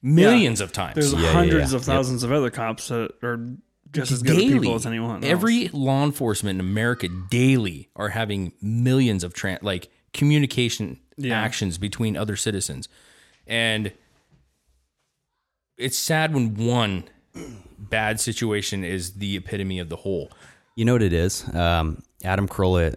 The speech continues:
Speaker 3: used to talk about this on his show. I haven't listened to a show in a while, but um, he was talking about how it's one of those jobs where you only get noticed for the bad stuff that you do.
Speaker 1: It is.
Speaker 3: And he is saying, and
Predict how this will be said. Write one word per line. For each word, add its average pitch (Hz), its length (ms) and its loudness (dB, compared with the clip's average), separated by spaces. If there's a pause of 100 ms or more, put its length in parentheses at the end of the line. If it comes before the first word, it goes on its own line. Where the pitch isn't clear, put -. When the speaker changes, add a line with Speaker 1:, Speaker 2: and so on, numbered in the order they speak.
Speaker 3:
used 85 200 -2
to 85 60 -4
talk 80 220 0
about 76 180 -2
this 76 160 -4
on 76 100 -2
his 73 100 -2
show. 73 260 0
I 76 60 0
haven't 78 180 0
listened 80 180 -4
to 78 80 0
a 71 40 -2
show 85 120 -2
in 80 60 0
a 76 40 -2
while, 76 220 0
but 78 200 -2 (1200)
um, 78 360 0
he 98 120 0
was 92 120 2
talking 95 280 0
about 85 300 0
how 85 460 0
it's 87 280 -4
one 104 240 0
of 113 60 0
those 110 200 4
jobs 87 480 0
where 80 600 2 (1120)
you 104 180 2
only 131 160 4
get 107 320 -2
noticed 90 460 2
for - 160 -6
the 76 140 -2
bad 78 440 -2
stuff - 300 -4
that - 160 -6
you 60 60 -6
do. 55 260 -2
Speaker 1:
It 101 80 -4
is. 87 260 -8
Speaker 3:
And 90 120 0
he 90 100 2
is 85 80 2
saying, 87 400 0
and 92 80 0